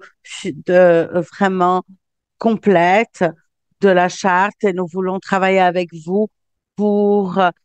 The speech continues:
vraiment, euh, concevoir ce sommet pour que, donc il y a vraiment beaucoup de place à des retours. Voilà. Donc,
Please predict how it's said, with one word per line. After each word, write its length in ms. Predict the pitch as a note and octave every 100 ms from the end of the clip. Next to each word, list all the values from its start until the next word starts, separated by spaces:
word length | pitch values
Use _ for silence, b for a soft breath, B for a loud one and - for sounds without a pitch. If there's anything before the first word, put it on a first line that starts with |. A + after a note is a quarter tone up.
| _ -
vraiment, 600 | G#3 G3+ G3 F#3+ F#3+ F3+
euh, 300 | F3+ F3 F3 - _ _ _ -
concevoir 1000 | A3+ G#3+ - G3+ F3 F3 G3 F#3+ G#3 G#3
ce 260 | - G#3+
sommet 540 | G3 - G#3 F#3+ F#3+ F#3+
pour 240 | - G3
que, 280 | - G3+ F#3+ - b _
donc 160 | G3 A3
il 80 | G#3
y 60 |
a 80 | G#3
vraiment 420 | F#3+ G3 G#3 G3+
beaucoup 580 | F#3+ G#3 - _ G3+ G3+ _ _
de 60 | G3
place 340 | F#3+ G3+ G3
à 80 | G#3+
des 160 | F#3+ G3
retours. 420 | F#3+ F#3 - F3 _ _ -
Voilà. 340 | G#3+ E3+ E3+ _ b b _ _
Donc, 240 | A#3 F#3+